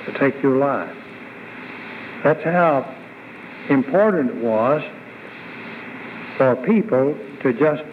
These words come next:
receive Christ and let him work in their life. The fourth verse says, "They preached the word."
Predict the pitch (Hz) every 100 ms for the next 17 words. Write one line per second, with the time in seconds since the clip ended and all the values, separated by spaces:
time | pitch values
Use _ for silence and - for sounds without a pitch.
0 | - 143 143 - 175 165 - 190 196 110
1 | 92 - - 131 123 117 - - - -
2 | - - 131 143 131 147 139 147 165 -
3 | - - 127 120 117 117 - 123 123 139
4 | 127 87 - - - - - - - -
5 | - - - - - - - - 220 254
6 | 247 156 135 127 127 117 110 139 - -
7 | - - - - - - - - - -
8 | - - - - 120 - 151 147 190 196
9 | - - 98 185 123 95